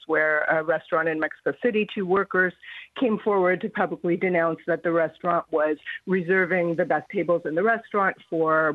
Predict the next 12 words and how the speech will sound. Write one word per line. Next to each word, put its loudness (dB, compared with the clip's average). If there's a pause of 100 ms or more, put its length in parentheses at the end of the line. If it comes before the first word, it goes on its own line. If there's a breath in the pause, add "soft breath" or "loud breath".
more 2
white, -2 (300)
white-looking -2
people, 0
kind -2
of -8
overt 0
racism. -2
And, -2
um, 0 (300 loud breath)
there 2
were, 2